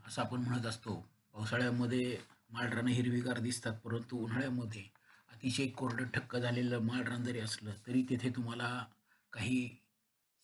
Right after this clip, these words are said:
वनस्पतींचं, प्राण्यांचं साम्राज्य असलेलं आपल्याला बघायला मिळू शकेल. ओसाड माळरानावर देखील काही विविध प्रकारची गवतं येतात.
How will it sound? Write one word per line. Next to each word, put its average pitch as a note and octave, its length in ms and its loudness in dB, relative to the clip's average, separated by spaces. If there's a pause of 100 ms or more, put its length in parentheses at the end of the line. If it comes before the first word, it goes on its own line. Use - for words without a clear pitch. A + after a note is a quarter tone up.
(260)
वनस्पतींचं, C3 800 0
प्राण्यांचं B2 640 0
साम्राज्य A2+ 480 -2
असलेलं A2 320 0
आपल्याला G#2+ 280 -2
बघायला G2+ 280 -10
मिळू G2 200 -18
शकेल. - 260 -20 (680)
ओसाड B2 220 0
माळरानावर A#2+ 540 0
देखील B2 320 -2
काही B2 220 0
विविध B2+ 420 2
प्रकारची A#2+ 440 -4
गवतं B2+ 320 2
येतात. B2 320 0